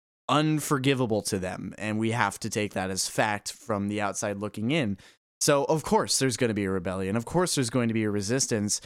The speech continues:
And the reason that I think that Stormcloak victory is a good thing is because I do not see a political victory. There is no way that the Empire can plant people on the inside. There is no way the Empire can take down the, the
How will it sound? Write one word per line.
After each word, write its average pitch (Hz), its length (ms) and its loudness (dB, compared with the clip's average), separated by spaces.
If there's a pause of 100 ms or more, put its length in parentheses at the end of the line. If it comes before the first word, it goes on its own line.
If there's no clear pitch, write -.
(280)
And 131 140 2
the 131 80 2
reason 156 400 2
that 139 140 2
I 123 260 2
think 143 300 0
that 131 120 2
Stormcloak 131 760 2
victory 135 840 2
is 127 160 2
a 131 60 2
good 147 260 2
thing 123 420 2
is 113 280 0
because 127 280 2 (120)
I 131 240 4
do 170 180 2
not 165 300 2
see 120 420 2
a 123 80 2
political 120 640 0
victory. 110 640 -2
There 127 220 4
is 139 160 2
no 139 280 4
way 139 440 2
that 123 260 2
the 127 140 4
Empire 131 420 2
can 123 220 0
plant 127 320 0
people 135 260 0
on 123 160 2
the 120 160 0
inside. 160 600 2
There 131 180 2
is 117 100 -2
no 135 140 4
way 147 140 4
the 139 140 2
Empire 127 380 2
can 120 200 0
take 127 280 0
down 117 520 2
the, 113 280 0
the 117 240 0